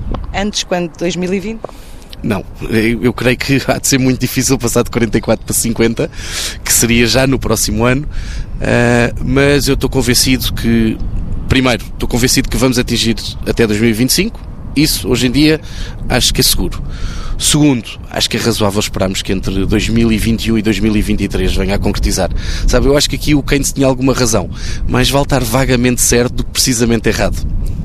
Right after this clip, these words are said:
Speaker 1: Mas está otimista para este ano de dois mil e dezanove?
Speaker 2: Estou, quer dizer, o, é um ano em que há algumas incertezas num conjunto de mercados,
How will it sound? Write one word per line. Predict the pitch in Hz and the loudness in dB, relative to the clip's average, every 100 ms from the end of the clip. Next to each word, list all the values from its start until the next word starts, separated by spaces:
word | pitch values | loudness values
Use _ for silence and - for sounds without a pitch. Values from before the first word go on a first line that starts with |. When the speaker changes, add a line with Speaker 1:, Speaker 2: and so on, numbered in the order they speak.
| - - - - - - | -6 -6 -4 -2 -2 -2
Speaker 1:
Mas | 190 208 | 0 2
está | 208 208 | 2 4
otimista | 226 226 214 214 - | 2 0 -2 0 -2
para | 233 226 | -2 -2
este | - | 0
ano | 226 | -2
de | 220 | 0
dois | 233 | 0
mil | 214 226 | 0 0
e | |
dezanove? | 220 233 226 240 - - - - - | 0 0 0 -2 -4 -4 -6 -4 0
Speaker 2:
Estou, | - 190 165 - | 4 4 2 -2
quer | - | -4
dizer, | 127 127 - - - | 0 0 0 -2 -2
o, | - 135 135 135 - | -2 0 0 -2 0
é | 143 | 2
um | 143 147 | 4 2
ano | 147 135 135 | 2 0 0
em | 127 | -2
que | 117 127 117 | 0 2 4
há | |
algumas | 117 123 123 131 113 | 4 2 2 0 2
incertezas | - - 120 110 107 107 | 0 2 2 2 2 2
num | - 113 113 107 | 2 2 2 2
conjunto | 117 110 113 110 | 2 2 0 -2
de | 113 | 0
mercados, | 110 - 101 - - - | -2 0 0 2 2 0